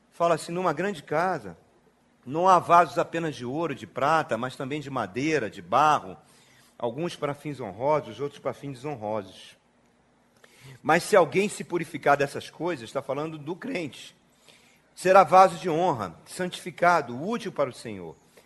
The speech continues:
preparado para toda boa obra. Então, Timóteo, fuja dos desejos malignos da juventude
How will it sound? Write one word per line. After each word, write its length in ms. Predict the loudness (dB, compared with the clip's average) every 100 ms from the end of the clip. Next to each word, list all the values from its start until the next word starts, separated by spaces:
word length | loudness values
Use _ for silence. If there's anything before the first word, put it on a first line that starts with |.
| _
preparado 500 | -2 4 8 8 6
para 180 | 2 0
toda 400 | 0 0 2 2
boa 220 | -2 -2
obra. 340 | 0 -2 -4 -8
Então, 400 | -6 -2 0 -2
Timóteo, 640 | -8 -8 -6 -8 -12 -20 _ -20 _ _
fuja 340 | _ -8 -4 -2
dos 160 | -4
desejos 540 | 0 0 2 0 0 -2
malignos 720 | 0 0 0 -4 -2 -4 -4
da 140 | -2 -2
juventude 760 | -4 -10 -10 -12 -14 -14 -18